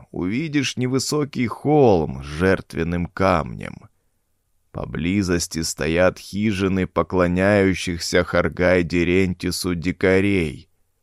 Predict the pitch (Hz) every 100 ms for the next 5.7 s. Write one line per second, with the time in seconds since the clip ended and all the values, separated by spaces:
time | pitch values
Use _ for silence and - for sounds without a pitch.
0 | _ _ _ _ _ - 82 101 107 -
1 | 69 127 113 - 120 95 - 131 147 -
2 | 110 101 101 107 147 139 101 - - -
3 | - - 82 117 - 104 - 117 117 104
4 | 95 - _ _ _ - 95 92 95 -
5 | 131 135 90 67 - - -